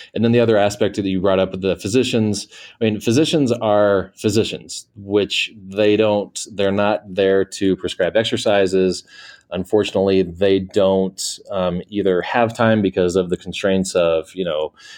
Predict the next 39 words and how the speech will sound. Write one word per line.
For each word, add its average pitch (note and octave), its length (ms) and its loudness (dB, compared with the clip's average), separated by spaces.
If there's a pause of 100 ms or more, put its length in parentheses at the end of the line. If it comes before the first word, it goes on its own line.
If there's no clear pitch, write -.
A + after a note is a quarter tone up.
(140)
insurance, F#2 520 0
that F2+ 220 -4
kind F#2 160 -4
of E2+ 60 -4
stuff, F2+ 320 0
or F#2+ 180 2
they F2+ 140 2
just F2 260 -4
don't F#2+ 220 0
wanna F2 180 -2
spend B2+ 260 0
the A2 60 2
time E2+ 380 -2
to - 220 -6
educate G#2 400 0
people F#2+ 300 0
of, F2 200 -2
"This A2 120 -4
is G2 120 -4
why G2+ 140 4
you F#2+ 100 4
have F#2+ 180 0
your F#2 100 0
problem. E2+ 440 -2 (380)
I'm G#2 200 0
going G#2 240 2
to F#2 80 0
send G2+ 220 -2
you F2+ 80 0
to F2 100 -4
this F#2 180 -2
physical F2+ 360 -2
therapist F#2+ 420 0
because F2+ 320 -2
they're F#2+ 140 2
gonna F#2 220 0
go F2 340 2
further F#2+ 440 2
into, F2 640 0